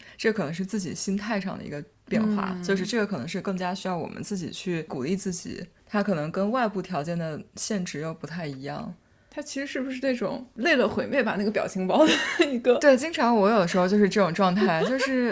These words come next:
Speaker 1: 哎，算了，我要不然就躺平吧，就是只要不要被大家发现我不配在这儿，可能就还好。但是，嗯，对，这个无意义感，其实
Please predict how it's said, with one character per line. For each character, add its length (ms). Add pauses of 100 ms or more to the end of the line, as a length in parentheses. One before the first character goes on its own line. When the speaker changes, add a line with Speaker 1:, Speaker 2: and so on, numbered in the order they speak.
Speaker 1:
哎， 80
算 240
了， 180
我 120
要 180
不 60
然 100
就 220
躺 200
平 220
吧， 180
就 140
是 240 (420)
只 180
要 220
不 180
要 220
被 160
大 140
家 180
发 200
现 200
我 480 (140)
不 80
配 240
在 160
这 140 (120)
儿， 60
可 200
能 240 (280)
就 140
还 240
好。 240 (260)
但 140
是， 340
嗯， 340 (240)
对， 140
这 220
个 160
无 180
意 220
义 40
感， 300
其 160
实 160